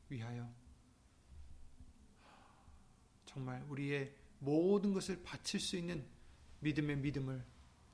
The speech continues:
예수 이름으로 더하여 주시옵소서. 예수님, 예수님의 말씀으로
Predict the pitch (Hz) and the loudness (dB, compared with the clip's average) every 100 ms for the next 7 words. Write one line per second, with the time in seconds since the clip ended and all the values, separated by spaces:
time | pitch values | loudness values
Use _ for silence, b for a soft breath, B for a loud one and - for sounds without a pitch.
0 | - 123 - 120 123 123 - - 123 139 | -4 -2 0 0 0 0 -2 0 2 4
1 | 139 - 156 185 175 - 160 123 - - | 2 2 6 8 8 4 -4 -4 -8 -16
2 | - - - - - - - - - - | -20 -20 -20 -20 -20 -20 -20 -20 -6 0
3 | 139 - 139 127 123 - - - - 143 | 0 2 0 0 -2 -10 -20 -20 0 4
4 | 147 175 180 165 170 190 - 208 208 160 | 8 10 12 12 12 12 12 12 12 10